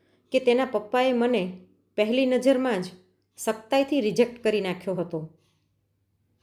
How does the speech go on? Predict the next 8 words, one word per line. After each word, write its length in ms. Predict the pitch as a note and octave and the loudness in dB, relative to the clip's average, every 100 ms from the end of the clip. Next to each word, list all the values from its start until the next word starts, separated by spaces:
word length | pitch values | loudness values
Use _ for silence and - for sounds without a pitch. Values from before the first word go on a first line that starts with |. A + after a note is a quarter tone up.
| _ - | _ 2
"એમણે 220 | A3+ C4 | 2 4
તમને 280 | C4+ C#4 C#4+ | 0 0 2
રિજેક્ટ 380 | G#3+ B3+ C4 - | 4 2 0 0
કેમ 180 | G#4+ | 0
કર્યા?" 280 | F#4 G#3+ F#3 F#3 - _ _ _ _ | 2 0 0 -4 -16 _ _ _ _
તે 100 | A#3+ | -4
છોકરીએ 360 | A#3 A3+ A3+ A3+ | -2 -2 2 2
પૂછ્યું. 500 | G#3+ F#3+ F#3 E3 | 2 -4 -6 -8